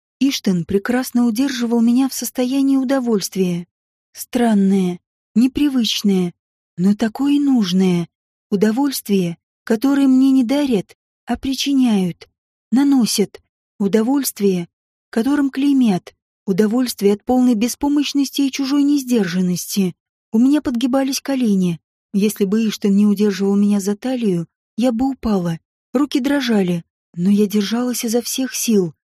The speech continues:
и стонала, почти кричала. Громко, неприлично, мысли расплавились. Воздух превратился в тягучую патоку,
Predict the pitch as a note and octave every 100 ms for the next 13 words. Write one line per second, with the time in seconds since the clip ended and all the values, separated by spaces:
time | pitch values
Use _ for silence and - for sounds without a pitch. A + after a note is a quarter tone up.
0 | _ B3+ - C4+ B3+ A3 F3+ E3+ - _
1 | - B3 - - D#4 D#4 D4 - A#3 F#3+
2 | F3+ E3+ _ _ _ - G3 A#3+ B3 G#3+
3 | G3+ G3 G3+ G#3+ A#3+ B3+ - G3 F3+ -
4 | _ _ G#3+ C4 - F#3+ F#3+ A3+ - A3
5 | F#3 F#3 E3+ E3+ - - _ - G3 C#4+
6 | A3+ G3+ G#3+ G#3+ B3 B3+ D4+ - D4 -
7 | C4 D4 - D4 - A3 G3+ G3 F#3+ E3+